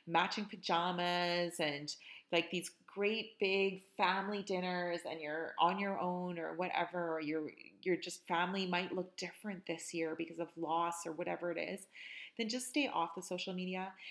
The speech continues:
You know, for the families that are, that this is their year, they're feeling so much joy and, and they're having these reunions. Like, I love that. And they should celebrate it because we've all had those wonderful years too. And,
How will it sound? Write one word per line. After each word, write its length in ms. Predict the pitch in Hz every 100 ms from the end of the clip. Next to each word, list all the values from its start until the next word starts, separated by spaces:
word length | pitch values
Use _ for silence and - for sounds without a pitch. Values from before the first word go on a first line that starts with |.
| -
You 100 | -
know, 140 | 214 208
for 120 | 226
the 80 | 214
families 420 | 214 208 220 247
that 120 | 226
are, 340 | 202 - 190 190 -
that 180 | 180
this 240 | - 202 -
is 80 | 208
their 220 | 208 185 175
year, 400 | 185 185 180 175
they're 120 | 180
feeling 400 | - 185 185 180
so 340 | - - 180 180
much 300 | 180 - -
joy 540 | - 202 185 190 165 110
and, 180 | 160 165 -
and 160 | 170
they're 140 | 170 160
having 240 | 175 180
these 240 | 175 -
reunions. 580 | 165 180 - 196 196 185
Like, 140 | 196 -
I 240 | 226 285 226 175 185 165
love 200 | 160 -
that. 220 | - 64 -
And 120 | 185
they 240 | 196 208 - - -
should 400 | - - 247 247
celebrate 400 | 240 208 190 180
it 140 | 165 160
because 200 | 170 -
we've 180 | 196 185
all 180 | 185 208
had 180 | 214 214
those 160 | 208
wonderful 360 | 202 196 196 196
years 340 | 185 185 185
too. 600 | - - 208 214 180 160 -
And, 260 | 175 170